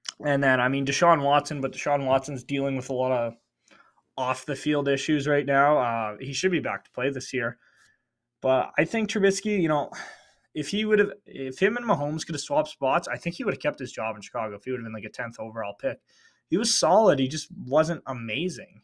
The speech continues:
And, of course, you never know what a guy's like once he gets out of a system. I don't think him and Matt Nagy got along, but I could see him going to Indy. I think that'd be fantastic. Denver, Washington,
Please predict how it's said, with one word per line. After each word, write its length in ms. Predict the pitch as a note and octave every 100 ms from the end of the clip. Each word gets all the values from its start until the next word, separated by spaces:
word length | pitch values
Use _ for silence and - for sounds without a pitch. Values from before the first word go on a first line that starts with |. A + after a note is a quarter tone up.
| _
And, 240 | A#2+ A#2 A#2
of 160 | B2
course, 460 | F3+ F3 D3 - -
you 120 | C#3+ D#3+
never 220 | G3 E3
know 120 | C#3
what 120 | C3+
a 60 | B2
guy's 280 | A#2+ A#2+ B2+
like 220 | B2 C#3
once 140 | C3
he 80 | C3
gets 200 | B2+ C3
out 160 | C3 B2+
of 200 | B2 - _ _ _ _ _ D3
a 80 |
system. 540 | C3 - D3+ - D3+ C3+
I 80 | B2+
don't 180 | C3+
think 180 | C3+ C3
him 120 | C#3
and 80 | B2+
Matt 220 | A#2 A2
Nagy 280 | D3+ F#3 F3+
got 200 | E3 D#3+
along, 560 | D#3 D3+ D3+ D#3 D3+ B2+
but 340 | B2 A2+ -
I 100 | A2
could 120 | - -
see 120 | A#2+
him 100 | A2+
going 180 | A2 A2
to 180 | -
Indy. 300 | F3+ G3 F#3
I 40 | C3+
think 180 | C#3 C3
that'd 160 | D3
be 80 | C#3
fantastic. 760 | - C#3+ C#3 D3 C#3+ - A#2+ -
Denver, 520 | D3+ D#3 C#3 C#3+ B2
Washington, 800 | A#2+ C3+ C#3+ C#3+ C3 D3 C#3+ C3+